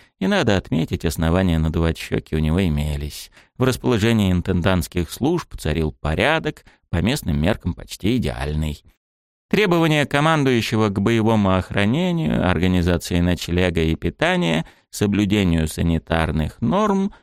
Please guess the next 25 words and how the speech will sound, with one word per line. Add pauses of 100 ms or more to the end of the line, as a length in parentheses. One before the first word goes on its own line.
(140)
Шминц
усвоил
с
лету (240)
и
добросовестно
подошел
к
их
исполнению. (1300)
"Расскажу
все,
капитан,
не
суетись". (300)
Игорь
похлопал
интенданта
по
плечу (320)
и
по-приятельски
подмигнул
Вигии. (320)
"Молодцы,